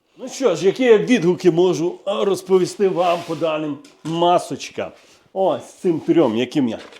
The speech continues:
Я ними всіма користуюся, щоб ви розуміли. Розповідаю відгук ось по даній масці Optrel Panoramix.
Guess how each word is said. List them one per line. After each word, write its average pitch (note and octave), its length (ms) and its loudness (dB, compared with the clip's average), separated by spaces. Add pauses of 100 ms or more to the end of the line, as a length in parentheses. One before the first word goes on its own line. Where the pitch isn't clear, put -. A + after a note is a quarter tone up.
Я E3 200 0
ними B3 240 2
всіма F#3+ 460 -2
користуюся, G#3+ 1160 -4
щоб C#3 220 -6
ви F3+ 100 4
розуміли. C#3 460 0 (560)
Розповідаю E3+ 800 0 (240)
відгук C3 580 -6 (140)
ось A3 300 4
по C#3+ 360 2
даній D3 420 4
масці D3 560 0
Optrel C#3+ 580 2 (420)
Panoramix. C3 560 0